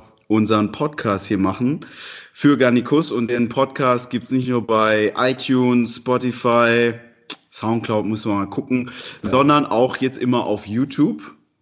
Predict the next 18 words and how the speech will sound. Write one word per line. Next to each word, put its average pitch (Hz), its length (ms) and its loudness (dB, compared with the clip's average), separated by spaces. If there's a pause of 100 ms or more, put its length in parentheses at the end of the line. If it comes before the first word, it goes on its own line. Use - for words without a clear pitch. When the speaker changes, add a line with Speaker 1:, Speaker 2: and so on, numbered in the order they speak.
(360)
Speaker 1:
Ähm, 117 520 4
wird 156 140 2
so 208 100 4
ein 185 120 2
bisschen 180 440 2
ein 131 480 0 (360)
raweres 107 1080 2
Format, 107 520 0
also 123 200 -2
jetzt 127 160 -6
nicht 139 220 0
mit 139 140 -2
vier 160 300 -2
K 139 340 -4
Drohne 151 560 2
et 107 140 -4
cetera, 143 420 0
sondern 131 520 2